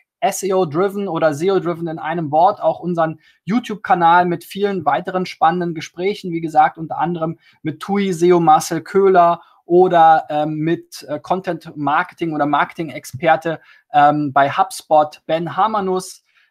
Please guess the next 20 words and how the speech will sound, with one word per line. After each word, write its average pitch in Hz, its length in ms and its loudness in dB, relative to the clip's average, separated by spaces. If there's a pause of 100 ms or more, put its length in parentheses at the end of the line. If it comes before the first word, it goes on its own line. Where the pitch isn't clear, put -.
Ähm, 165 280 -2
ich 160 140 -10
hab 190 160 0
ganze 185 280 -2
Runden 196 400 0
gemacht, 180 420 -2
wie 185 80 -4
man 175 160 -4
hier 180 160 -4
so 180 140 -12
schön 180 320 -4
sieht, 175 340 -8
äh, - 80 -12
als 156 400 0
es 165 200 -12
Corona 165 420 -2
noch 160 160 -6
zu, 202 280 -12 (220)
äh, 156 240 -4
ließ. 170 540 -4